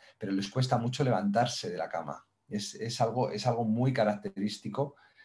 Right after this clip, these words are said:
que es que realmente no quieren levantarse porque, porque se les, se les echa el día encima, pero luego después, una vez que ya lo cogen, ya van,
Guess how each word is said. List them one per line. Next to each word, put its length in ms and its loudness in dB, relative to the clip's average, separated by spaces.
que 100 -4
es 80 -4
que 80 -6
realmente 460 4
no 460 0
quieren 460 4
levantarse 640 2
porque, 300 -6
porque 640 -8
se 240 -10
les, 100 -10
se 380 -2
les 180 -8
echa 200 -2
el 80 0
día 100 2
encima, 360 2
pero 140 -2
luego 200 4
después, 420 0
una 120 0
vez 120 -2
que 120 -4
ya 140 4
lo 120 0
cogen, 540 0
ya 420 6
van, 220 2